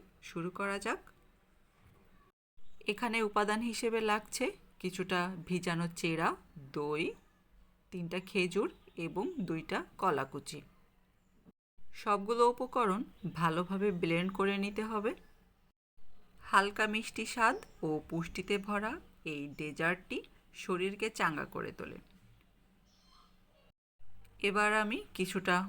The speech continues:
বাদাম কুচি দিয়ে গার্নিশ করে নিচ্ছি। চলে যাচ্ছি দ্বিতীয় আইটেমে। এখানে আমি দুইটি পাকা কলা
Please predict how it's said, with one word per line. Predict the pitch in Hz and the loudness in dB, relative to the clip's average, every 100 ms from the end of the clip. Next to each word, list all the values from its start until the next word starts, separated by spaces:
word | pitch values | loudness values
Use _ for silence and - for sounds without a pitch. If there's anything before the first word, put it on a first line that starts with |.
| 175 165 | 4 6
বাদাম | 160 175 196 196 | 8 6 4 0
কুচি | 208 233 202 | -2 -2 0
দিয়ে | 233 403 - - | 0 0 -2 4
গার্নিশ | 160 139 170 - | 4 4 -2 -2
করে | 131 120 | -2 -2
নিচ্ছি। | 143 - - - - - _ _ _ _ _ _ _ - - - - | -6 -10 -12 -14 -20 -20 _ _ _ _ _ _ _ -12 -10 -10 -4
চলে | 202 196 208 | -2 2 2
যাচ্ছি | 208 208 - 175 | 0 -2 -4 0
দ্বিতীয় | 165 165 190 185 | 0 2 2 4
আইটেমে। | 196 196 202 226 - - - - - _ _ - | 2 0 0 0 -2 -12 -20 -20 -20 _ _ -6
এখানে | 196 202 220 214 220 | -6 -4 -2 0 0
আমি | 220 415 - _ - 165 | 0 -4 -8 _ -14 -4
দুইটি | 180 180 208 269 - - | -2 -2 -4 -6 -8 -6
পাকা | 165 160 180 | -4 -2 -2
কলা | 190 196 | 0 0